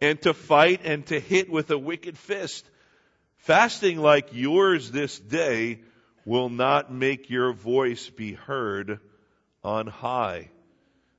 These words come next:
And God continues to tell his people, "Is such the fast that I choose, a day for a person to humble himself, to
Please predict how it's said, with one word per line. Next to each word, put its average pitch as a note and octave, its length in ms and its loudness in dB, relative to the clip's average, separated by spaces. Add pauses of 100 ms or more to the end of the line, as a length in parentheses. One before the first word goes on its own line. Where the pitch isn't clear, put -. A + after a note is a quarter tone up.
And G#2 180 -12
God B2 320 2
continues B2 640 -10
to G#2 100 -12
tell B2 300 -4
his A2+ 200 -8
people, A2 560 -8 (520)
"Is F#3 340 2
such E3+ 460 0
the D3 120 -2
fast C3+ 500 0
that C3 120 0
I A2+ 120 0
choose, B2 680 -6 (460)
a A#2 100 2
day B2+ 340 2
for C#3 200 0
a B2 60 0
person C3 460 -6
to A2+ 80 -4
humble C3 380 -4
himself, C3+ 640 -2
to A#2 220 -4